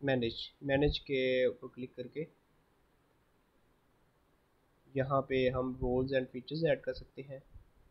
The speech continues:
Then व्यू पे क्लिक करके हम इसको कुछ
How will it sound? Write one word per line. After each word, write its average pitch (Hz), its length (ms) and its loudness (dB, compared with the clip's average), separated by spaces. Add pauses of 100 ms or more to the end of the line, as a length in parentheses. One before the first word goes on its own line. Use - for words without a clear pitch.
(160)
Then 127 240 0
व्यू 143 220 -2
पे 143 140 -4
क्लिक 127 280 -6
करके 123 260 -6
हम 123 380 -6
इसको 123 240 -10
कुछ - 300 -14